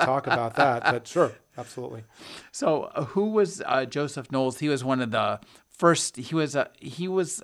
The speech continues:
Speaker 2: an interesting fellow.
Speaker 1: He really was. But just before, we were talking about William H H Murray and this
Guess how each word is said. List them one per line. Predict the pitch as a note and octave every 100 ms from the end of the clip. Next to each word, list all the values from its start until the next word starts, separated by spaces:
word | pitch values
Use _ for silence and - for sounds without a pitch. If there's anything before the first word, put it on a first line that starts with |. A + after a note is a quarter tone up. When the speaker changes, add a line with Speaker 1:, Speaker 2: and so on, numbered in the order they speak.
| -
Speaker 2:
an | C#3+
interesting | D3+ D#3 F3+ E3 D#3+
fellow. | - A#2 - - C#2+ - _ _
Speaker 1:
He | - D3+
really | C#3+ D3 D3+ D3
was. | D3 C#3+ C3+ - -
But | - D3+
just | G3 G3+ - F#3
before, | E3+ D#3+ E3+ F3
we | C#3+
were | D#3
talking | D#3 D3 C#3+ D#3
about | C#3 C3 B2 - _ -
William | D#3 F#3+ F3+ E3
H | D3 C#3+
H | - C3+ C#3+
Murray | C3+ C3+ C3
and |
this | B2